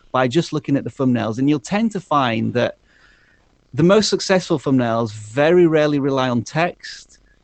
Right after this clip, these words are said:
and you can, a-, and, and then it becomes, the thumbnail becomes almost like a universal language. It doesn't require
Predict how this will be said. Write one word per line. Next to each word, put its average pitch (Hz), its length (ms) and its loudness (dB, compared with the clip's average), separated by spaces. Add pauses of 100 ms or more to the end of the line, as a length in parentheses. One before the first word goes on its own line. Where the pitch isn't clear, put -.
(160)
and 139 200 2
you 147 80 2
can, 139 560 0 (100)
a-, 147 240 -2
and, 160 380 0
and 160 160 2
then 180 140 4
it 185 80 -2
becomes, 160 500 0 (200)
the 147 320 -2
thumbnail 180 540 4 (360)
becomes 160 320 -2
almost 156 220 0
like 156 120 -2
a 156 60 -2
universal 131 580 0
language. 117 640 -4
It 127 220 -12
doesn't 170 360 0
require 135 760 0